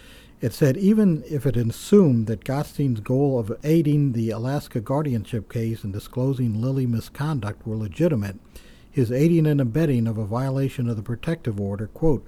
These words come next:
"precludes our finding of a proper purpose."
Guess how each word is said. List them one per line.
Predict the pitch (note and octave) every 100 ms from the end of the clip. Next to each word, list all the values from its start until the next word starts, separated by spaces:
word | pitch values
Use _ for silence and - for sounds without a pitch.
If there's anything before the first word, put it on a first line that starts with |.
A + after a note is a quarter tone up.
| - - -
"precludes | - A2+ - E3 D#3+
our | C#3+ A2+
finding | - C3 C3 C3 B2+
of | A2 G2+
a |
proper | - C3 C3 C3+ A#2
purpose." | - C#3 - -